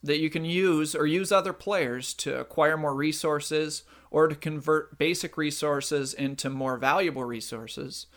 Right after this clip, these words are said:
or to maybe sell your resources. The ships can be used to help you ship your goods to earn money, but the main benefit of ships is that they help you feed your people. Because at the same time you're trying to make as much money as possible,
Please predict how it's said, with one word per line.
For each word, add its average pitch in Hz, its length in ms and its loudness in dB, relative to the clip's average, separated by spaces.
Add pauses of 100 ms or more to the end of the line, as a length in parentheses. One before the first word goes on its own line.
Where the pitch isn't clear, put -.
(260)
or 208 180 8
to 208 60 2
maybe 202 260 -2
sell 226 320 2
your 156 160 -4
resources. - 760 -12 (400)
The 180 100 4
ships - 500 0
can 160 160 -6
be 160 80 0
used 156 320 2
to 147 100 2
help 147 280 2
you 131 120 0
ship 214 300 -2
your 151 120 -2
goods 123 280 -4
to - 100 -10
earn 123 240 -4
money, 123 400 -2 (300)
but 160 180 6
the 160 80 4
main 220 300 0
benefit 139 380 -2
of 120 100 -10
ships - 440 -10 (200)
is 165 140 0
that 202 120 0
they 175 120 0
help 143 280 0
you 160 80 -2
feed 117 400 -8
your 131 100 -4
people. - 480 -8 (420)
Because 165 240 4
at 175 100 -2
the 151 60 -6
same 226 320 -2
time 143 360 0
you're 147 80 -6
trying 151 280 -2
to 139 80 -4
make 143 240 -2
as 139 120 -8
much 143 220 -6
money 135 340 -2
as 127 140 -4
possible, 139 680 -2